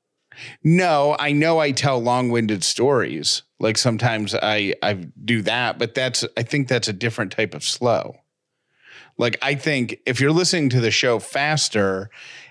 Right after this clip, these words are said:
it's not because I'm, I'm putting too much detail into a story. It's because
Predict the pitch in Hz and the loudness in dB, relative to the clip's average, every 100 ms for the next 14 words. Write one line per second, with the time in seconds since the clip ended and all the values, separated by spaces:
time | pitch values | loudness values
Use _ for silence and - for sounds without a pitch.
0 | _ 117 - 123 139 127 123 127 117 110 | _ -2 0 0 0 0 -2 0 0 0
1 | - 110 107 - 113 104 - 131 117 104 | -2 -4 -4 -4 -2 -4 -2 -2 0 -2
2 | 120 107 - - 120 135 104 107 101 101 | 0 -2 -4 -4 -2 0 0 -2 -4 -6
3 | 73 - - 196 113 98 98 107 95 - | -4 -2 2 2 2 2 0 -4 -4 -4
4 | 101 - 110 104 92 90 - - | -4 0 0 2 0 -2 -2 -4